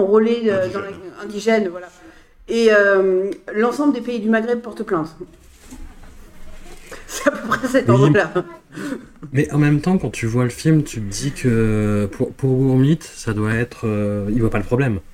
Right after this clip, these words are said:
Speaker 3: Il dit, « Ah, mais
Speaker 2: Non,
Speaker 3: non,
Speaker 2: bien sûr
Speaker 3: mais,
Speaker 2: que non.
Speaker 3: mais, mais attendez, euh, <laughs> je vois pas. » Et, et puis, quand tu n'es pas Gourmit et quand tu ne fais pas partie de la, la dera Sacha Saouda, tu, oui, tu, tu vois
Speaker 2: Le, le
Speaker 3: très,
Speaker 2: problème
Speaker 3: très,
Speaker 2: est
Speaker 3: très
Speaker 2: assez
Speaker 3: vite le
Speaker 2: évident,
Speaker 3: problème,
Speaker 2: hein.
Speaker 3: quand même.
Speaker 2: P-, posons peut-être le scénario, histoire de, de donner un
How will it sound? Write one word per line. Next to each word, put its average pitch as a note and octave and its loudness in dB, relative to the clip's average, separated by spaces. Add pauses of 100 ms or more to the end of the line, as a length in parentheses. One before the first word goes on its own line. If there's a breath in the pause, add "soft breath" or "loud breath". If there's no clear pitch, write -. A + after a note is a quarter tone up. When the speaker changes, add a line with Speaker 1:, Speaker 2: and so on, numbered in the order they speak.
(460)
Speaker 3:
Il - -12
dit, « - -6
Ah, C#3+ -8
mais - -6
Speaker 2:
Non, D#3+ 4
Speaker 3:
non, G3 2
Speaker 2:
bien A2 2
sûr E2+ -8
Speaker 3:
mais, E2+ -8
Speaker 2:
que D#3 4
non. G#3+ 4
Speaker 3:
mais, - 4
mais E2 -4
attendez, F#2 0
euh, D2+ -6 (400)
<laughs> - -8
je - 0
vois C3+ -2
pas. » C3+ -2 (340 loud breath)
Et, B2 6
et A#2+ -2
puis, B2 -2
quand A2 -4
tu - -8
n'es G#2+ -2
pas F3 2
Gourmit A#2+ 4
et - -2
quand - -10
tu - -18
ne - -16
fais A2 -6
pas B2+ -2
partie A#2+ -4
de G#2 -6
la, F#2 -2
la G2 -4
dera G2 -2
Sacha F#2 -6
Saouda, G#2 0 (500 loud breath)
tu, G2 0
oui, B2 0 (260)
tu, - -10
tu - -12
vois E2+ -4 (140)
Speaker 2:
Le, A#2+ 2
le C#3 4
Speaker 3:
très, C3+ 2
Speaker 2:
problème F#3 0
Speaker 3:
très, D#3+ 4
Speaker 2:
est C#3 2
Speaker 3:
très C3 0
Speaker 2:
assez - 2
Speaker 3:
vite D3+ 2
le - -2
Speaker 2:
évident, C#3+ 2
Speaker 3:
problème, A#2 2
Speaker 2:
hein. A2 0
Speaker 3:
quand G2+ -4
même. G2 -4 (540 loud breath)
Speaker 2:
P-, C#3 -10 (100)
posons F3 -2
peut-être D#3 -2
le C3 0
scénario, B2+ 0
histoire A#2 -4
de, G#2 0
de G2+ -4
donner G#2+ -2
un G#2 -2